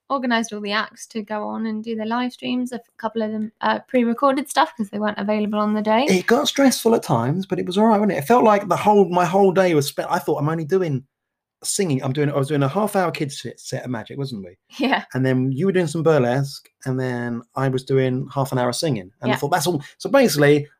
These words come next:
Speaker 1: It's only an
Speaker 2: I've only got an
Speaker 1: hour.
Speaker 2: hour and ten minutes, whatever.
Speaker 1: Yeah.
Speaker 2: And I was like, "Yeah, this is,"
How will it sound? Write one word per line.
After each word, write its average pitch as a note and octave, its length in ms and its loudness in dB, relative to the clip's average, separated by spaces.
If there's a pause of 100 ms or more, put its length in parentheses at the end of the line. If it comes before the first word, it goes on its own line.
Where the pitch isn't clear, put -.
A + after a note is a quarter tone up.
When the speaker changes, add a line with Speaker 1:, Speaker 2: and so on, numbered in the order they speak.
(280)
Speaker 1:
It's C4 120 -2
only C4+ 200 0
an G3 100 -2
Speaker 2:
I've A3 100 2
only G3+ 140 4
got F3 120 4
an F3+ 60 4
Speaker 1:
hour. G3 180 6
Speaker 2:
hour F#3+ 60 6
and F3+ 220 -2
ten F3+ 220 0
minutes, C3+ 280 -2
whatever. A2 340 -8 (260)
Speaker 1:
Yeah. G#2 160 -8
Speaker 2:
And C#3 100 0
I - 20 4
was C3+ 100 0
like, C3+ 200 0
"Yeah, C#4 140 -2
this E3+ 200 -8
is," D#3+ 160 -16